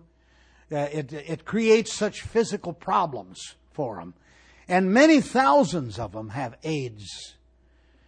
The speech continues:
because they're used as child prostitutes. That, that bothers me, that haunts me, and I, sometime I wake up at night and I can't sleep, and I, I just go out and I just beg God to do something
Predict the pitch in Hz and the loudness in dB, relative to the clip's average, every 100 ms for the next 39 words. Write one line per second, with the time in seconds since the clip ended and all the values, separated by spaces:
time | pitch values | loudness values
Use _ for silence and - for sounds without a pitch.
0 | _ - 143 160 175 139 165 147 180 175 | _ -10 -4 2 2 2 0 0 0 0
1 | 143 135 123 - - 156 135 117 143 135 | -2 -8 -12 -12 -6 -4 -4 -8 -10 -10
2 | - - - 98 - - - - _ _ | -12 -18 -18 -20 -18 -18 -18 -20 _ _
3 | _ _ _ _ _ _ _ - 233 202 | _ _ _ _ _ _ _ 2 4 6
4 | 233 143 135 233 175 156 123 135 156 160 | 4 4 8 10 8 2 -4 -2 0 0
5 | 156 220 226 160 - 117 120 139 165 151 | -2 2 2 0 -10 -12 -8 -2 -2 -2
6 | - - _ - - 311 294 185 254 233 | -8 -18 _ -4 4 4 4 0 0 2
7 | 196 180 196 247 208 180 175 175 170 131 | 0 0 0 -2 -4 -10 -10 -8 -6 -8
8 | 156 147 151 - 214 - 196 180 127 135 | -10 -10 -10 -10 -14 -12 -8 -8 -8 -12
9 | 143 _ - - - - 202 240 - 202 | -12 _ -20 -20 -18 -6 -4 -4 -6 -4
10 | 226 220 202 185 214 - 160 143 226 196 | -4 -4 -8 -8 -10 -10 -10 -2 -2 -2
11 | 160 131 123 180 131 151 143 156 - 127 | -10 -10 -4 -4 -4 -4 -4 -4 -6 -14
12 | 101 107 | -14 -18